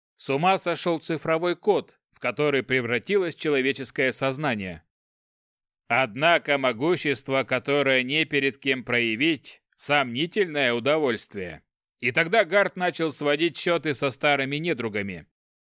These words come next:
За последние полгода пропало больше двадцати человек, так или иначе перешедших дорогу Денису Морозову при жизни. Он сам подкидывал кандидатуры на оцифровку Ренессансу, сам планировал операции –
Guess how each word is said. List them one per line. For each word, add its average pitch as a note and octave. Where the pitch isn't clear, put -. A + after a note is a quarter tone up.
За A2+
последние C3
полгода C3+
пропало C#3
больше D#3
двадцати C#3+
человек, D#3+
так C3
или B2+
иначе D3+
перешедших C3
дорогу D3+
Денису C3
Морозову C3
при C#3
жизни. G2+
Он D#3+
сам G#3+
подкидывал D3
кандидатуры C#3
на C#3+
оцифровку C#3
Ренессансу, C3+
сам D#3+
планировал D3
операции – B2